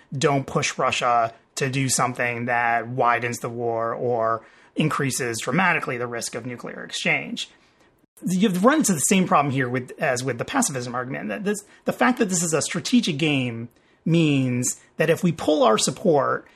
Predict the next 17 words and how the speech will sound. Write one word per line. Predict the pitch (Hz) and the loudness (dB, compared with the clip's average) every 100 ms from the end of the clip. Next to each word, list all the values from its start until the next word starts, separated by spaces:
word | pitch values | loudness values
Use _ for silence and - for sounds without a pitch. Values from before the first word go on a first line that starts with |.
| - _ | -20 _
it | - 185 | 0 0
risks | 180 175 202 - - 170 | 4 4 4 0 -4 -2
rewarding | 151 165 269 220 202 214 | 4 6 6 6 4 2
escalation | 175 - 165 165 160 143 | 0 0 2 2 2 2
by | 127 | 0
Putin, | 131 135 190 302 - _ _ | -2 -6 -4 -4 -4 _ _
right? | 135 131 - - | 0 2 0 -4
Making | - 160 196 | -4 2 2
Putin | 208 180 165 | 4 2 2
think | 170 147 139 - - | 2 2 -2 -10 -4
that | 175 165 | 0 2
escalating | 165 - 175 160 151 147 139 | 2 2 4 4 4 2 4
will | 139 | 4
mean | 143 151 147 | 4 4 4
he | 143 | 2
will | 131 | 2
win, | 123 143 117 135 226 | 2 0 -2 -4 -6